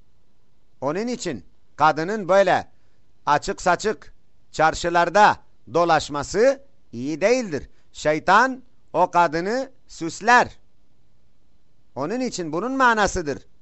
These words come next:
"Şeytan suretinde gelir." diye bunun ma-, manası bu. Yani şeytan o kadını süsler. Vesvese eder.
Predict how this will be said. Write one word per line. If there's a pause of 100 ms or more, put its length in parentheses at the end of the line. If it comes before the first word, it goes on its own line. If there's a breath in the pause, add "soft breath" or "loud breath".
(140)
"Şeytan
suretinde
gelir."
diye
bunun
ma-,
manası
bu. (1600)
Yani
şeytan
o
kadını
süsler. (640)
Vesvese
eder.